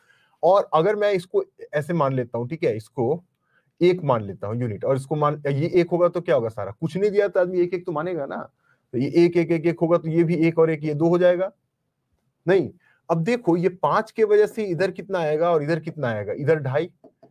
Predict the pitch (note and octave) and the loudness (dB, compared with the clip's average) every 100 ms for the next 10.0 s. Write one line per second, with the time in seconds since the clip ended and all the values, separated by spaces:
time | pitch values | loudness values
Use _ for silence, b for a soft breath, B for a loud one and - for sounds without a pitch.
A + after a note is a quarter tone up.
0 | _ - F3+ F#3+ D#3+ D#3 D3+ G2 F2 D2+ | _ 0 2 2 2 2 0 -4 -10 -14
1 | _ _ _ - F3 F#3 F#3+ A3 _ b | _ _ _ -4 -2 0 -2 -4 _ b
2 | b b F#3+ F#3+ E3 C#4+ B3+ A#3+ A#3+ G#3 | b b 2 2 4 4 4 4 2 -2
3 | - E3 G3+ F3 C3+ D3+ - - E3 G3 | 0 2 4 2 -2 -6 -10 -10 -4 -2
4 | F#3+ F#3 G3 D#3+ C#3 A#2+ G#2+ - _ E3 | -2 -2 -2 -4 -4 -6 -8 -12 _ 2
5 | F#3 G#3+ - E3 E3+ F3 C#3+ B2+ C3 G#2+ | 4 2 -2 -6 -6 -2 0 2 0 -4
6 | b b b b - F#3 F#3 G3+ G#3 _ | b b b b -6 -4 2 2 0 _
7 | D3 D3 E3 G#3+ A#3+ - F3+ F#3+ F#3+ D#3+ | -6 0 2 2 0 -4 0 0 2 0
8 | C#3+ C3 C3+ E3+ - _ - C3 C#3 C#3+ | 2 2 0 -4 -8 _ 0 2 2 -2
9 | F3+ - _ _ _ _ - C3 D#3+ - | -6 -6 _ _ _ _ -12 -8 -8 -12